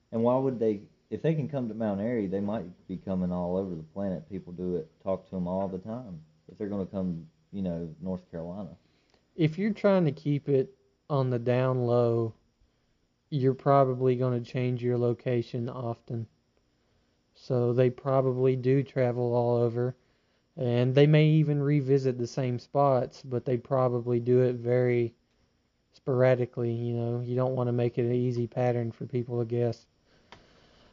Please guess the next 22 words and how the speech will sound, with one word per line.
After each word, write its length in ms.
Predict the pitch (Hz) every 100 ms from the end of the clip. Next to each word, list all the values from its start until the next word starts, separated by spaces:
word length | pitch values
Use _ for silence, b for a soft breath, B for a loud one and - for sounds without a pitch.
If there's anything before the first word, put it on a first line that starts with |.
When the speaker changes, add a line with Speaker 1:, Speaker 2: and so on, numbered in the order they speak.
| b
Speaker 2:
Um, 500 | - 139 123 123 120
as 160 | 123 -
far 320 | 143 135 139
as 160 | 127 120
getting 340 | 131 131 127
pregnant, 720 | - - 139 151 170 175 151 -
I 100 | 143
mean, 200 | 147 151
I 100 | 165
could 180 | 160 -
see 220 | - 135
that. 300 | 131 135 135
That 120 | 135
could 140 | 139 131
be 100 | 127
part 240 | 143 135
of 120 | 131
the 120 | 127
experimentation 1040 | 123 - 143 135 127 123 135 135 - 127 120
that 140 | 120
they 120 | 131 117
do, 400 | 120 123 123